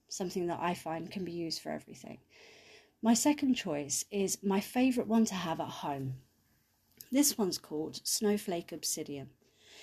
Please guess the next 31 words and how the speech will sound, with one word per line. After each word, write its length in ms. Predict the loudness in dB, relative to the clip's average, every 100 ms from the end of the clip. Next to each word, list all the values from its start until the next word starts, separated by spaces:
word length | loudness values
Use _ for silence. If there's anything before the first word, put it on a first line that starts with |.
| -20 -20 _ -6
It's 100 | -4
kind 220 | 2 4
of 60 | 10
an 100 | 10
odd 180 | 10 6 -6
choice, 580 | 2 6 6 6 4 2
really, 840 | -4 0 6 8 8 4 0 -2 -2
um, 500 | 0 0 0 -2 -2
considering 500 | 0 2 4 4 4
I've 200 | 4 2
got 160 | 6
more 480 | 8 8 6 4 2 -2
rose 400 | 2 6 6 4
quartz 400 | -2 -4 -4 -2
around 280 | 0 0 0
my 160 | 0
home 480 | -2 -2 -2 0 -4
than 180 | -4 -2
I 60 | -2
do 180 | 0
anything 340 | 0 0 -2 -2
else, 380 | -2 -4 -6 -8 -10 -20 -20 -20 -20 _
and 240 | 6 10 10
more 220 | 8 6 0
jaspers 640 | 2 2 2 -2 -4 -6
in 260 | -4 -2 -2
a 60 |
variety 540 | 0 0 2 0 -4 -8
of 120 | -10
colours. 520 | -12 -10 -10 -12 -18 _ _ _ _ _ 2
But 260 | 4 4